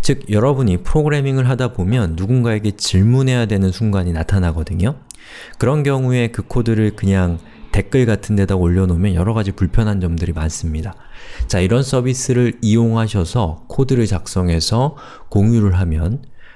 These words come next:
여러분에게 도움을 주는 사람이 여기에서 이런저런 코딩을 통해서 문제를 해결한 다음에 해결한 코드를 다시 여러분에게 공유해드리면, 예, 그러면 여러분도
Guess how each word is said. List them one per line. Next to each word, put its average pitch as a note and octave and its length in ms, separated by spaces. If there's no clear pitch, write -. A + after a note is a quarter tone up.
여러분에게 G#2+ 540
도움을 A#2 400
주는 A2+ 260
사람이 G#2 420
여기에서 G#2 800
이런저런 A2 680
코딩을 G#2+ 760
통해서 A#2 680
문제를 G2 460
해결한 B2+ 440
다음에 F#2+ 600
해결한 D3+ 600
코드를 D#3 580
다시 - 280
여러분에게 E2+ 520
공유해드리면, F2+ 960
예, D#2 240
그러면 F#2+ 280
여러분도 F#2 720